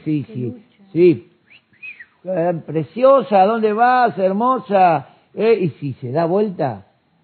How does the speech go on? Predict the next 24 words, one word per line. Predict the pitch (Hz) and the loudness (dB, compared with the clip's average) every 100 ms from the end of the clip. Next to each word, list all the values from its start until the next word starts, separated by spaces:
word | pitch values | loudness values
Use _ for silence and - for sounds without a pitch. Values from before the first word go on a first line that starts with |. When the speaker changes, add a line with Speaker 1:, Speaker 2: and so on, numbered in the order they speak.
| _ | _
Speaker 1:
y | - 135 | -10 -8
ella | 139 151 | -6 -6
se | 147 | -2
da | 135 | -2
vuelta | 143 165 151 | 0 -2 -4
y | |
lo | 135 131 | -4 -6
mira, | 151 131 113 - _ _ _ | -6 -6 -8 -16 _ _ _
"¿Qué | - 160 | -18 -18
pasa, | - 120 - 110 | -14 -14 -14 -14
guapo?". | 104 107 117 127 113 98 123 | -12 -14 -16 -14 -14 -16 -6
Y | 156 | 0
él, | 170 165 185 | 2 4 2
"¡Ah!". | 180 160 156 147 139 131 117 110 90 - - 101 _ _ _ | 2 2 2 2 2 0 -4 -6 -10 -14 -20 -20 _ _ _
Ya | 208 | -14
está, | 208 - 311 302 226 | -12 -14 -16 -16 -16
hermano. | 170 254 233 113 113 _ _ | -18 -16 -18 -20 -20 _ _
Ya | 381 | -12
no | 302 | -10
hay | 269 | -10
nada | 285 320 277 | -6 -6 -4
que | 214 | -2
lo | 185 | -4
frene. | 160 240 320 233 131 | -6 -10 -10 -10 -10